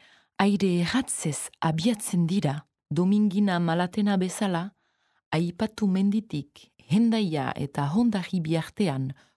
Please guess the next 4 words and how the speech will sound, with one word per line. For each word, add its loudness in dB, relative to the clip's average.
kokatu -4
sable -2
zergada -2
bateraino 0